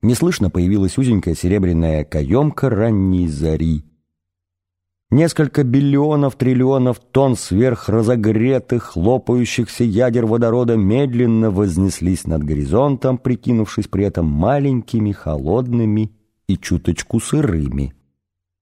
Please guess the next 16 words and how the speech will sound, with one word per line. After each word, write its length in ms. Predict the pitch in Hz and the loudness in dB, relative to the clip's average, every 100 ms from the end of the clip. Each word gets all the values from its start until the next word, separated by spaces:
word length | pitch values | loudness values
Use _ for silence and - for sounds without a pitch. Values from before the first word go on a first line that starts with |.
| _ _ _ _ _ | _ _ _ _ _
В 100 | - | -10
каждом 360 | - 160 135 123 | 0 0 2 2
рассвете 540 | 104 - 95 98 - | 0 -2 -2 0 0
есть 380 | 78 95 87 - | 0 0 -2 -2
миг, 520 | 85 101 107 - - _ _ - | 0 2 0 -4 -20 _ _ -10
когда 260 | 78 80 | -4 -2
свет 500 | 87 - 92 101 - _ | -4 -2 -2 -2 -8 _
не 180 | 92 104 | 0 2
льётся 460 | 113 165 180 - 90 | 2 0 -2 -4 -2
вниз, 600 | 85 104 95 73 - - _ _ _ _ _ - | 0 2 0 -2 -10 -20 _ _ _ _ _ -6
а 100 | 104 | -2
парит, 680 | 131 135 170 147 - - | 0 0 0 -2 -4 -10
миг — 540 | - 90 151 139 - - _ _ _ _ _ _ | -2 2 2 -2 -12 -20 _ _ _ _ _ _
когда 220 | - 87 98 | -8 -2 0
возможно 440 | 104 113 101 113 | 2 0 0 -2
чудо. 580 | - - 123 87 69 | -4 -4 -2 -2 -4